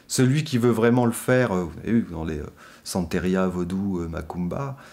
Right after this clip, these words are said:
c'est quand même bien, euh, c'est quand même encadré, c'est pas, euh, c'est des rites qui sont préparés, qui sont faits,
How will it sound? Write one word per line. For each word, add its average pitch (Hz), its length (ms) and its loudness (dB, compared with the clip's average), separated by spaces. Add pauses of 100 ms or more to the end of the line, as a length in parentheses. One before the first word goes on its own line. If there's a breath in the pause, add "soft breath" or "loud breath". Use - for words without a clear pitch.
c'est 82 220 -6
quand 82 120 -6
même 90 220 0
bien, 101 440 0
euh, 82 180 -4
c'est - 160 -8
quand - 180 -2
même 90 240 0
encadré, 110 800 2 (240 loud breath)
c'est - 320 -2
pas, 104 380 2
euh, 85 420 -2 (320 loud breath)
c'est - 160 -2
des 92 160 4
rites 101 220 2
qui 101 100 -8
sont 92 200 -4
préparés, 113 840 2
qui 90 120 -8
sont 95 200 -4
faits, 104 400 2